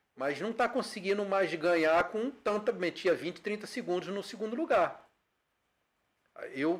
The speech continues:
tenho percebido uma sensível, não tão grande, mas uma sensível, é, aproximação das outras equipes. O que que você acha disso?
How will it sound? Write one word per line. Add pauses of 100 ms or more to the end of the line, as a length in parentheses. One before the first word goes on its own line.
(120)
tenho
percebido
uma
sensível, (560)
não
tão
grande,
mas (1120)
uma
sensível, (580)
é,
aproximação
das
outras
equipes. (260)
O
que
que
você
acha
disso?